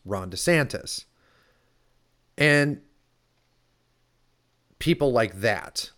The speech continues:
the other opponents of Trump in the primary, and all the infighting that's happening because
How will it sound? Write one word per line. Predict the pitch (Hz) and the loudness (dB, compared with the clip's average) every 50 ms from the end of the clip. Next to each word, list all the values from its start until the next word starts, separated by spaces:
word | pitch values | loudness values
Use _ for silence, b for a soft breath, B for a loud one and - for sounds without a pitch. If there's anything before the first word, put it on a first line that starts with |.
| _ _ _ _ _ _ - | _ _ _ _ _ _ -8
the | 131 127 151 160 131 | -2 0 2 4 4
other | 143 143 123 131 131 | 4 4 4 4 2
opponents | 123 117 - 123 120 113 113 107 98 - | 2 2 0 -4 -4 -4 -4 -4 -6 -6
of | 110 101 - | -8 -8 -8
Trump | - - 107 101 95 - | -8 -6 -6 -6 -8 -10
in | 101 | -12
the | 95 95 | -12 -12
primary, | - - - 143 139 135 123 110 95 90 78 - - - - - - - _ _ _ _ _ _ - | -12 -6 0 2 2 2 2 0 -2 -6 -10 -12 -14 -16 -18 -20 -20 -20 _ _ _ _ _ _ -2
and | 120 123 123 123 120 117 | 2 2 4 4 2 2
all | - 110 113 113 | 2 2 2 2
the | 101 110 110 - | 0 -2 -4 -2
infighting | 127 147 151 151 - - 143 123 113 104 110 113 | -2 -2 -2 -2 -2 0 2 2 2 0 -2 -4
that's | 104 95 - - | -6 -6 -6 -4
happening | 113 104 98 - 104 98 95 95 | -4 -4 -4 -4 -6 -8 -8 -8
because | 87 - 104 - - - 165 160 135 113 104 95 92 92 - | -8 -10 -10 -8 -2 2 4 4 4 4 2 -2 -4 -8 -10